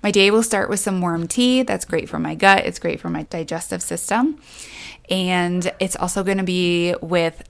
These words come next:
journaling for my day and five to ten minutes of breath work or meditation that will help ground me in to my body, to my mind, and for my day so I can live it out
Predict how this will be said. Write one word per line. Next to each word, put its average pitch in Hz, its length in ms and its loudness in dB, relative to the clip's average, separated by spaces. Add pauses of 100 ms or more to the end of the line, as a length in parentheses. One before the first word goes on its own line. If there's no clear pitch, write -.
(120)
journaling 185 580 -2 (140)
for 165 280 0
my 165 160 -2
day 160 440 -6 (340)
and - 580 -2 (140)
five 165 480 -2
to - 100 -10
ten 180 240 -4
minutes 165 340 -6
of 156 180 -8
breath 156 260 -8
work 165 280 -8
or 151 140 -8
meditation - 760 -8
that - 140 -4
will 165 100 -6
help 147 260 -8
ground 151 580 -6
me - 180 -6
in 269 340 0 (480)
to 190 680 -2 (100)
my 156 240 -4
body, 240 540 -2 (220)
to 165 180 -8
my 151 160 -8
mind, 190 600 -2 (120)
and 160 460 -4
for 160 280 -4
my 156 160 -6
day 147 260 -8
so 160 160 -8
I 156 40 -6
can 160 220 -10
live 156 140 -6
it 156 80 -6
out 151 340 -4